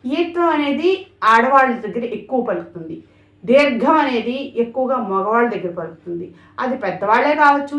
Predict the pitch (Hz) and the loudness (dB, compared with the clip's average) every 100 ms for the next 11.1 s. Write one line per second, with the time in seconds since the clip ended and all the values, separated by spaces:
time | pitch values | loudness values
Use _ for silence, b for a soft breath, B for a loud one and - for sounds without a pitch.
0 | 277 214 196 208 240 277 285 269 262 254 | -6 -6 -4 -2 0 0 0 0 0 -4
1 | 269 - 226 208 262 269 302 302 269 233 | -10 -8 -10 -6 -4 -2 0 0 -2 -4
2 | 240 233 196 175 175 196 247 247 196 165 | -4 -4 -6 -2 -2 -2 -6 -8 -8 -8
3 | 165 160 - 196 175 165 165 170 202 170 | -8 -8 -8 -4 -4 -4 -8 -8 -8 -6
4 | 180 269 440 B B B B - 254 320 | -4 -2 -2 B B B B -8 -6 -4
5 | 320 427 403 - 247 240 294 339 240 240 | -4 -4 -6 -10 -8 -4 -4 -6 -6 -6
6 | 240 240 254 226 269 277 359 349 339 277 | -6 -6 -6 -6 -6 -4 0 0 -2 -6
7 | 240 254 247 247 254 302 277 208 233 220 | -6 -6 -2 0 2 4 2 2 -4 0
8 | 262 269 226 196 262 262 247 269 247 240 | 0 0 -4 -6 -6 -6 -8 -4 -4 -4
9 | 302 294 233 233 - 262 294 - 208 220 | -6 -2 -2 -2 -4 -6 -6 -2 2 2
10 | 269 240 208 220 240 196 180 170 165 170 | 2 0 -4 -2 0 0 -2 -8 -8 -12